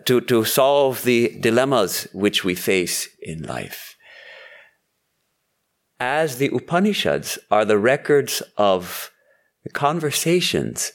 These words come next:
between the masters and their students, so also most of the re-, recorded teachings of Swami Vivekananda are the same. They are the records of his conversations with students,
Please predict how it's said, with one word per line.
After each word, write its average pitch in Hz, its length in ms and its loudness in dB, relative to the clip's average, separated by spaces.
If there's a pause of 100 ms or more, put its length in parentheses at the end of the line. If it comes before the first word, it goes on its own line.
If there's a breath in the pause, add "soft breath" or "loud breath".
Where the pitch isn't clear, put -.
between 110 640 -2
the 92 260 0 (640)
masters 120 560 -2 (100)
and 113 160 -2
their 104 120 4
students, 104 520 -2 (240 loud breath)
so 175 340 4
also 151 680 2
most 127 420 2
of 127 400 0 (140)
the 110 280 4
re-, 110 140 4 (180)
recorded 131 640 2
teachings 151 400 0
of 110 100 0
Swami 117 360 0
Vivekananda 110 600 2
are 107 160 2
the 104 100 -2
same. 165 300 0
They 110 100 6
are 120 160 6
the 117 160 0
records 139 520 -2
of 98 280 -4 (400 loud breath)
his 127 480 2 (320 loud breath)
conversations 113 1200 0
with 98 540 0
students, 147 480 0